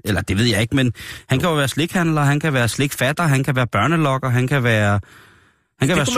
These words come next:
Speaker 2: man godt
Speaker 1: sulten.
Speaker 2: tænke, og det vil nok også være en af, nogle af de mest sådan, øh, åbenlyse, øh, ting, men det er det ikke.
Speaker 1: Han kan
Speaker 2: Øh,
Speaker 1: være feeder.
Speaker 2: ja, det er han.
Speaker 1: Nej!
Speaker 2: Jo, øh, men det er, øh, det er køer.
Speaker 1: Hva?
Speaker 2: Ja,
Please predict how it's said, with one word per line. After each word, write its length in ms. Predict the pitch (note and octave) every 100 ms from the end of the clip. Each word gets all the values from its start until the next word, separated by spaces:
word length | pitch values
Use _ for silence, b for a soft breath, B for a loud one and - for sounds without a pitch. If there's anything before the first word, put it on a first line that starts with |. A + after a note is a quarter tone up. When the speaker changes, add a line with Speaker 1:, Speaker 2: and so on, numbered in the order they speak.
| F3
Speaker 2:
man 0 |
godt 160 | G#3
Speaker 1:
sulten. 80 | G#3
Speaker 2:
tænke, 200 | C3+ C3+
og 60 | C#3
det 100 | F3
vil 120 | F#3+
nok 160 | F3
også 160 | F3 E3+
være 100 | F3+
en 120 | E3+
af, 140 | D#3+ D3
nogle 180 | D#3+
af 60 | F3
de 60 | D#3
mest 300 | D#3 D3+ -
sådan, 200 | C#3+ C3+
øh, 80 | A#2
åbenlyse, 580 | G#2 D3+ F3 C#3 A#2
øh, 640 | A#2+ G#2+ F#2+ F#2+ G#2+ - - - - - _ _ -
ting, 180 | - -
men 100 | D3
det 100 | G3+
er 100 | F#3
det 60 | D3+
ikke. 180 | E3+ -
Speaker 1:
Han 80 | D3+
kan 60 |
Speaker 2:
Øh, 20 | C#3
Speaker 1:
være 100 | B2+
feeder. 360 | - D#3 E3 F#3 _ _ _ -
Speaker 2:
ja, 280 | C2+ D#3+ G#3 - _ _
det 120 | G3 D#3
er 60 |
han. 200 | E3+ G3 - _ _ _ -
Speaker 1:
Nej! 200 | C#3+ A3+ C4+ -
Speaker 2:
Jo, 200 | D#3+ A3 _ _ -
øh, 380 | E3 E3+ D#3+ D#3
men 200 | D#3+ E3+
det 280 | D#3+ E3+ E3+
er, 180 | D#3 C#3+
øh, 400 | G#2 F2+ A1+ G2 - _
det 180 | E3 D#3+
er 40 | D3
køer. 360 | - G#3+ F#3+ - _ _ _ _ _ _ _ _ _ _ -
Speaker 1:
Hva? 140 | A2+ C3 _ C3
Speaker 2:
Ja, 120 | B2